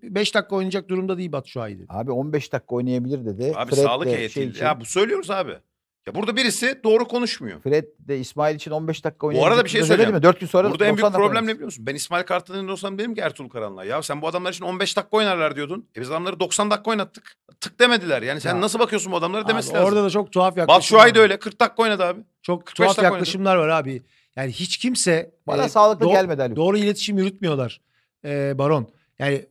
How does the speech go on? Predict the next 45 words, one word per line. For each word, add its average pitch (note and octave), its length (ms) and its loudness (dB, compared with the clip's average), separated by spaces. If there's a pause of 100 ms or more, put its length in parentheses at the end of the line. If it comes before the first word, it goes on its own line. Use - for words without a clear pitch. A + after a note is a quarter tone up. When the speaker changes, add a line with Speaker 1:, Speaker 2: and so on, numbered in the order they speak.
Speaker 1:
beş G#3 260 4
dakika G3 240 2
oynayacak F#3 300 2
adam G3 280 -2 (100)
üç A#3 240 -6
gün G3+ 80 0
sonra F#3 260 -2
kırk F#3 220 -8
dakika A3 240 -2
oynamaz. D3+ 340 -4
On G3+ 240 2
beş G3+ 140 -2
dakika F#3+ 220 -2
oynayacak F3+ 260 -4
adam F3+ 220 -4
Speaker 3:
Dün D#3 60 0
ne - 20 4
Speaker 1:
doksan A#3 160 6
Speaker 3:
dedim A#3 100 4
Speaker 1:
dakika G3 120 6
Speaker 3:
aynısını? D#3+ 300 4
Speaker 1:
oynamaz. - 180 -6
Speaker 3:
Solo'da G#3 400 -2
söyledim. G#3+ 360 0 (100)
Abi E3 300 0 (460)
sihirli F#3 500 0
değnek A3 360 4
değsen G3+ 460 2 (220)
üç A#3+ 200 -6
günde A3+ 240 -2
yüz, A#3+ 300 -4
yirmi B3 260 0
dakika A3+ 200 2
oynayacak F#3 180 -4
adam A#3 160 0
Speaker 1:
O - 20 2
kadar. C#4 100 0
Speaker 3:
otuz - 120 -8
dakika C#4 220 4
Speaker 1:
O - 20 4
Speaker 3:
oynar A3+ 140 4
en A3+ 80 4
Speaker 1:
kadar F#3+ 100 4
Speaker 3:
fazla. D3 200 0
Speaker 1:
oynar. G#2 180 -18